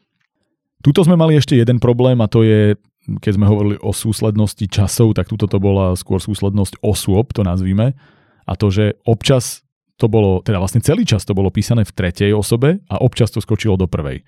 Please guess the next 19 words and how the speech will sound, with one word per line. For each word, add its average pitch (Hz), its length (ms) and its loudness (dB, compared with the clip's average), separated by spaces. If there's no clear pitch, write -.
Napríklad, 101 560 0
že 90 240 0
hovorili 104 480 0
sme, 95 240 2
táto 123 320 2
a 110 80 0
táto 110 240 0
postava 104 400 -2
robí 98 320 2
a 87 80 -2
toto, 92 240 0
toto, 85 240 -4
alebo 98 240 -2
robila 95 320 2
toto 82 320 -6
a - 0 -
toto. 123 400 0
A 98 160 -4
zrazu 123 480 2